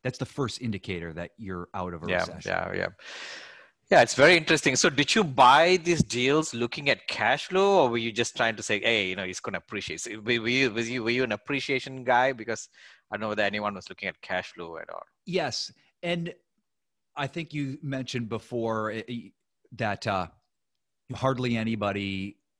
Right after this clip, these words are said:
Speaker 1: invests in L A, and, and you can't, y-, y-, often the conventional wisdom is that you can't invest in L A. I just didn't know any better. This
Speaker 2: Mm-hmm.
Speaker 1: is where I lived, and, you know, I got to know some, some of the brokers around here. I got to know some, a couple investors.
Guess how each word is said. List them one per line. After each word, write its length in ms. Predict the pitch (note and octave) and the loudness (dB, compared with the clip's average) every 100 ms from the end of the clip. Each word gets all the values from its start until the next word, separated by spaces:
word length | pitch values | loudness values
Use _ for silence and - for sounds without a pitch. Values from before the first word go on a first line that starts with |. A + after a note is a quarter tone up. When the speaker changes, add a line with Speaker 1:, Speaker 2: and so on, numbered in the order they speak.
| _ C3+ | _ -6
Speaker 1:
invests 520 | A#2 G#2 G2+ - - | -4 -4 -6 -8 -6
in 120 | G#2 | -4
L 200 | F#2 F#2 | -4 -2
A, 340 | F#2 F#2 F#2 | -2 -2 -2
and, 140 | F2+ F2 | -4 -6
and 180 | G2+ F#2 | -8 -10
you 60 | F2+ | -10
can't, 400 | - A#2 G#2+ G#2+ _ _ | -4 -2 -2 -6 _ _
y-, 160 | C#3 - C#3+ | -16 -16 -20
y-, 60 | - - | -20 -4
often 260 | A#2 A2 A#2 | -4 -2 -6
the 80 | |
conventional 540 | G#2 A#2 G2+ G2 G#2+ F#2+ | -4 -4 -2 -4 -6 -4
wisdom 320 | G2 F2+ F#2+ | -6 -4 -4
is 140 | F2+ | -4
that 160 | G2 D#2 | -8 -12
you 80 | F#2 | -14
can't 340 | - G#2+ G2 - | -6 -4 -4 -6
invest 360 | A2 F#2 F2+ G2+ | -6 -6 -6 -6
in 60 | |
L 160 | F2 F2+ | -4 -2
A. 160 | F2 E2 - _ | -4 -8 -20 _
I 100 | D#3+ | 0
just 240 | G3 C#3+ G#2+ | 0 -2 0
didn't 340 | C3+ A#2+ G#2+ | 0 0 0
know 280 | G#2+ G2+ G2+ | -2 0 -2
any 140 | F2+ | -4
better. 420 | - E2 E2 E2 _ _ _ _ _ _ - | -6 -8 -8 -12 _ _ _ _ _ _ -4
This 180 | B2+ B2 | -2 0
Speaker 2:
Mm-hmm. 80 | D#3+ | -2
Speaker 1:
is 80 | G2+ | 0
where 200 | B2+ A2 | 0 2
I 100 | F#2+ | 0
lived, 480 | G2 A#2+ A#2 A2 - - _ _ _ - | 2 2 2 -2 -16 -20 _ _ _ -10
and, 380 | G#2 F#2 F2+ - _ _ - | -6 -6 -6 -10 _ _ -10
you 100 | G#2 | -8
know, 80 | |
I 60 | G2 | -4
got 200 | G2+ F#2+ | -4 -4
to 80 | G#2+ | -2
know 160 | G2+ F#2+ | -4 -4
some, 340 | - F2+ F2+ _ _ | -6 -8 -10 _ _
some 180 | - A2 | -8 -6
of 60 | |
the 60 | F2+ | -6
brokers 580 | G#2 G#2 G2+ A#2 G2+ G#2+ | -4 -4 -4 -6 -6 -6
around 260 | G#2 G2 | -4 -4
here. 220 | G2 G2 F#2 | -2 -2 -2
I 60 | |
got 160 | F#2 F2+ | -4 -8
to 80 | G2+ | -8
know 160 | F#2 | -8
some, 400 | F2+ G2+ F#2 F2+ _ _ _ - | -6 -6 -6 -8 _ _ _ -18
a 60 | B2 | -4
couple 340 | D3+ - A#2+ | -4 -2 -2
investors. 600 | G2+ F#2+ F#2 - F#2+ - | -2 -4 -6 -8 -8 -10